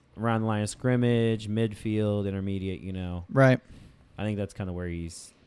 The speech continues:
Speaker 1: taken over now. Not in the past, obviously, but that's kinda where he's at now, in my opinion.
Speaker 2: Yep.
Speaker 1: But,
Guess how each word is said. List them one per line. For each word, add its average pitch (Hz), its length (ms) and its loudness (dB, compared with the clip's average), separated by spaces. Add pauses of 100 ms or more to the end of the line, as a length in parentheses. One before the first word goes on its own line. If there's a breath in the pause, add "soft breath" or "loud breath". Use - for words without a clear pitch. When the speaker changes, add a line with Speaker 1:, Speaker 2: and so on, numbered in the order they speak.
Speaker 1:
taken 90 280 -4
over 82 340 -6
now. 80 560 -6
Not 101 340 -2
in 85 80 -8
the 78 80 -6
past, 71 460 -12
obviously, 76 420 -12
but 80 100 -12
that's 82 160 -10
kinda 78 160 -12
where 78 140 -10
he's 78 140 -12
at 67 120 -12
now, 78 300 -10
in 78 60 -8
my 80 120 -8
opinion. 80 460 -10 (440 soft breath)
Speaker 2:
Yep. 139 300 6 (300)
Speaker 1:
But, 120 240 4